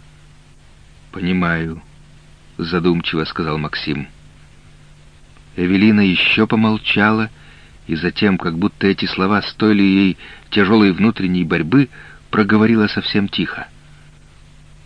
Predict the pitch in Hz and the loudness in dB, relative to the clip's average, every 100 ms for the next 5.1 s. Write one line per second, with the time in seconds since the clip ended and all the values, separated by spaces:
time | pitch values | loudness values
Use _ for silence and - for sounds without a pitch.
0 | - - - - 95 - - 113 113 - | -20 -20 -14 -4 -4 -4 -2 0 0 -2
1 | - - 104 107 107 104 - - - - | -10 -8 -6 -4 -6 -8 -14 -20 -20 -20
2 | - - - - 90 - - - 98 85 | -20 -20 -20 -12 -10 -6 -6 -2 -2 -4
3 | - - - - - - - - - - | -10 -18 -20 -20 -20 -20 -20 -20 -20 -20
4 | - - 117 107 127 101 98 87 85 76 | -12 -4 -4 -2 0 0 0 -2 -4 -6
5 | 71 | -8